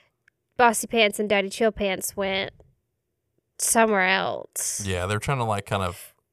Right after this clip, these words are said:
Speaker 1: S-, cover more ground.
Speaker 2: cover more ground, and they also knew that Kogami was gonna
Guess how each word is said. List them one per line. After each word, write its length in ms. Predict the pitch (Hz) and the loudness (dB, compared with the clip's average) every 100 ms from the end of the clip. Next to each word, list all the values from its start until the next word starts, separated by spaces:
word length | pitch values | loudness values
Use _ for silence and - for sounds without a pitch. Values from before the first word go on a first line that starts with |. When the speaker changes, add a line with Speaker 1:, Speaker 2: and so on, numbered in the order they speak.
| - | -20
Speaker 1:
S-, 160 | - - | -18 -6
cover 260 | 254 220 214 | -2 -2 -2
more 220 | 208 202 | -4 -6
ground. 420 | 196 196 202 190 | -4 -2 -2 0
Speaker 2:
cover 240 | - 147 | 0 2
more 180 | 135 123 | 2 0
ground, 480 | 101 107 101 104 110 | -2 -2 0 0 0
and 120 | 104 | -2
they 80 | 101 | -2
also 320 | 95 98 - | -2 -2 -2
knew 260 | 95 95 92 | -4 -2 -4
that 360 | 92 90 87 - _ _ - | -4 -2 -2 -4 _ _ -2
Kogami 400 | 131 127 101 92 | 2 2 0 -2
was 160 | 92 | -4
gonna 380 | - 98 92 90 | -6 -6 -4 -8